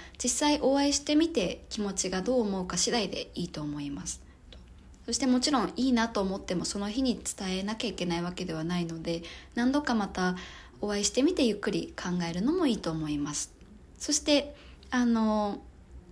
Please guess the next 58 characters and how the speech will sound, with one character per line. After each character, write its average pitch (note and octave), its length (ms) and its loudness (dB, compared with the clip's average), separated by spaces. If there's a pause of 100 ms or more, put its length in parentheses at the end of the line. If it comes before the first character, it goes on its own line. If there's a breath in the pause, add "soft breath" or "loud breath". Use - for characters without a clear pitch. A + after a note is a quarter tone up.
(220)
何 C4 200 8
よ D#4 100 10
り A#3+ 120 6
重 G#3 200 2
要 G#3 200 2
な A#3 140 4
の G3 140 0
が F3+ 260 0 (360 loud breath)
一 G#3 100 0
緒 B3 140 4
に B3+ 140 8
過 C4 140 4
ご C4 120 6
す B3+ 160 0
時 F3+ 140 0
間 A#3+ 240 4
を - 20 2
楽 B3 300 0
し F4+ 140 4
む D#4 120 4
こ F#3 140 -2
と F#3 140 -2
な F3+ 120 -4
の - 160 -8
で、 F3+ 280 0 (440 loud breath)
あ F#3 160 -2
の、 F3 240 -2
こ A3 120 -4
の G#3 100 -4
方 G#3+ 260 -2
と F#3 140 -2
付 - 320 -4
き - 20 2
合 A#3 80 2
い A#3 60 0
た A#3 200 -2
い A3+ 60 0
か F3 140 -4
ど F3+ 160 0
う F3+ 40 -2
か E3 180 -6
を、 F3+ 160 -6 (500 loud breath)
ば-、 - 100 -4
そ - 140 0
れ B3 100 8
ば B3+ 140 4
か C4 100 4
り G#3+ 80 4
に F#3 80 0
焦 G#3 200 2
点 F#3 180 -2
当 E3 60 -2
て F3 120 -4
て F3+ 120 -8
し F#3 160 -2
ま F3+ 180 0
う F3 40 -6
と、 E3+ 280 -6